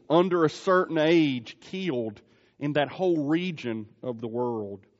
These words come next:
Verse five says, "But she gave birth to a son,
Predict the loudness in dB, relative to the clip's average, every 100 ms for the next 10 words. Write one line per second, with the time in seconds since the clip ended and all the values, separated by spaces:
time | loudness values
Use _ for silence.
0 | _ _ _ _ _ _ 0 0 4 6
1 | 8 6 2 2 4 2 2 -2 -6 0
2 | 2 2 4 6 6 4 2 2 2 0
3 | 2 2 2 -4